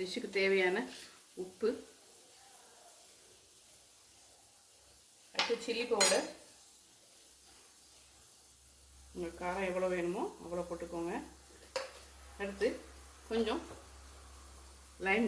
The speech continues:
ஜூஸு, ஒரு அரை மூடிக்கு ஜூஸ் போடுறேன். அடுத்து கொஞ்சம் கார்ன்ஃப்ளவர் இருந்தால் கார்ன்ஃப்ளவர் போட்டுக்கோங்க.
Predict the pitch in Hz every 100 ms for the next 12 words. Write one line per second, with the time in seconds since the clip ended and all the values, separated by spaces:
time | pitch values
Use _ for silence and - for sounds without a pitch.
0 | 190 202 202 - 330 - 190 165 170 190
1 | 196 208 190 254 - - - - 180 185
2 | 185 - 175 170 190 - - - - -
3 | - - - 196 - - - 196 208 220
4 | 247 320 311 226 202 233 - - 190 202
5 | 226 185 185 175 175 175 214